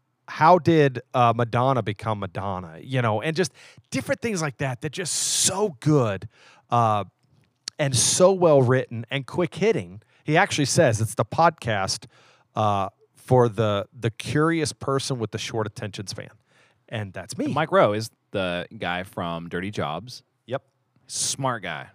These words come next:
Speaker 1: Smart
Speaker 2: Good
Speaker 1: guy.
Speaker 2: guy.
Speaker 1: Hardworking guy.
Speaker 2: Good dude.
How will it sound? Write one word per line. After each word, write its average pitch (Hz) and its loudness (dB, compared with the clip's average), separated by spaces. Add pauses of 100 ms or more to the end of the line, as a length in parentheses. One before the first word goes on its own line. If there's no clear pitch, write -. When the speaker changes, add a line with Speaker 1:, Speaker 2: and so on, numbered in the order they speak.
Speaker 1:
Smart 147 4
Speaker 2:
Good 185 4
Speaker 1:
guy. 190 0
Speaker 2:
guy. 78 -6 (480)
Speaker 1:
Hardworking 135 2
guy. 90 -6
Speaker 2:
Good 104 -6
dude. 90 -6